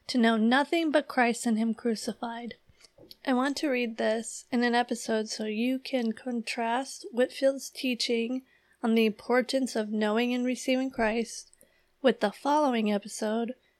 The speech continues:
where I will take you through some of the teaching that has been given in this conference. The goal is so you can learn how to discern who is being preached and taught, so you can determine what type of disciples are being produced by these conferences.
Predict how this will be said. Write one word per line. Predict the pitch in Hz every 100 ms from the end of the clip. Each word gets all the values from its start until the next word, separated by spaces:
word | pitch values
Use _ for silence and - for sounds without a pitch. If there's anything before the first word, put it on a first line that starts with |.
| _
where | 254
I | 226
will | 208
take | - 269 254
you | 220
through | 240
some | 220 233 247
of | 240
the | 240
teaching | - 226 226 214
that | 208 190
has | 202
been | - 202
given | 202 202 202
in | 196
this | 202 196
conference. | - 202 196 214 208 220 - _ _ - - - -
The | 247
goal | 240 247 254 247
is | 247 220
so | 240
you | 240 226
can | 226
learn | 226 220
how | 208 214
to | 214
discern | 202 208 - 214 208 202 - -
who | 254 247 262 320 320
is | 226 -
being | 233 226 220
preached | - 208 208 233 - -
and | 269 262
taught, | 233 214 208 - - - _
so | - 254
you | 240 226
can | 214
determine | 226 - 254 254 277 262
what | 226 220
type | 233 233
of | 214 -
disciples | 202 - 233 254 277 277 269
are | 220
being | 208 220 214
produced | 247 233 233 226 -
by | - 220 214
these | 233 220
conferences. | - 240 226 214 208 - 202 208 -